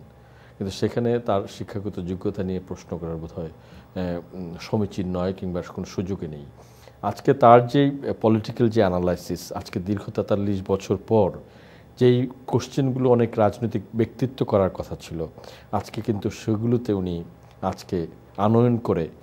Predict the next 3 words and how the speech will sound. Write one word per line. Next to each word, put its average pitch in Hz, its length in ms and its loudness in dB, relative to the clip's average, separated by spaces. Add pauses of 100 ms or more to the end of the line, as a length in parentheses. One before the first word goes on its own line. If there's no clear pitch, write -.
(540)
জাতির 107 340 0
কাছে 104 520 0
নতুনভাবে 104 1080 -2